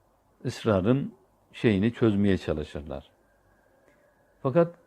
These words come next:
birazdan daha iyi anlaşılacak inşallah. Devam edelim. Peygamberimiz sallallahu aleyhi ve sellem hem kendi tuttu, hem cemaate tutmasını tavsiye etti, emretti.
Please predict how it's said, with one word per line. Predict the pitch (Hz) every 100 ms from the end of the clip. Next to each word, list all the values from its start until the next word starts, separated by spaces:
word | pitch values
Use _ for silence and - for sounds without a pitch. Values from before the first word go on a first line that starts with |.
| -
birazdan | 143 131 110 123 113
daha | 117 113
iyi | 92
anlaşılacak | 87 80 - 85 82 80
inşallah. | 78 78 85 92 151 - _ _ _
Devam | 113 113 90
edelim. | 78 92 156 - _ _ _ _ _ _ _
Peygamberimiz | 131 143 151 143 143 147 135
sallallahu | 107 101 98 104
aleyhi | 98 92
ve | 85
sellem | - 82 95 156 - _ _ _ _ -
hem | 123
kendi | 120 123 123 117
tuttu, | 90 - 80 -
hem | 98 92
cemaate | 104 113 117 131
tutmasını | 123 120 131 120 123
tavsiye | 117 117 113 127 120
etti, | -
emretti. | 110 107 101 95 - 165